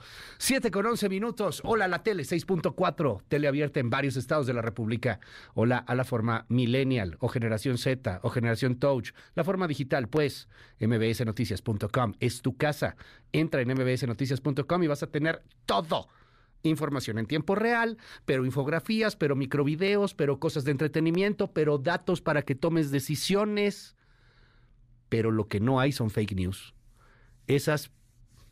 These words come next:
sorry, mi chavo, búscalas en otro lado. No, no hay, no, no le manejo la fake news, perdón. Hola a todos en la radio, en EXA, en La Mejor,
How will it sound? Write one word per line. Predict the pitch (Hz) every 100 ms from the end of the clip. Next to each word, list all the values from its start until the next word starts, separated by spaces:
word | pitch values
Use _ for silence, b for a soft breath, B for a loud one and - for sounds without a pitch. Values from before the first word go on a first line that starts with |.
| _ -
sorry, | - 143 143
mi | 127 120
chavo, | 156 151 147 -
búscalas | 107 131 - 98 95
en | 110
otro | 143 107 107
lado. | 143 151 -
No, | 120 151 156
no | 156 185
hay, | 190 202 190
no, | 190
no | 190 220
le | 190
manejo | 160 170 190 165
la | 139
fake | 151 165 151
news, | 156 156 -
perdón. | - 127 135 139 135 B B B B B
Hola | 139 139
a | 127
todos | 139 135
en | 120
la | 117
radio, | 135 139 92 - b b
en | 107
EXA, | 127 - 113 - -
en | 120
La |
Mejor, | 110 120 135 123